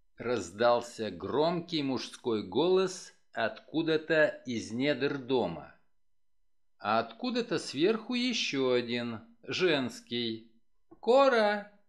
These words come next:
где моё платье?» «Это Арчи Гудвин.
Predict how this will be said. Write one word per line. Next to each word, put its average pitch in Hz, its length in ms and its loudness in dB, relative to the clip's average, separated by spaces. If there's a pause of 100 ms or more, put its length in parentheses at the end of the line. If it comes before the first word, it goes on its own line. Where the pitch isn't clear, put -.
(140)
где 165 320 0
моё 254 280 2
платье?» 196 880 0 (920)
«Это 147 500 4
Арчи 165 300 -2
Гудвин. 160 600 0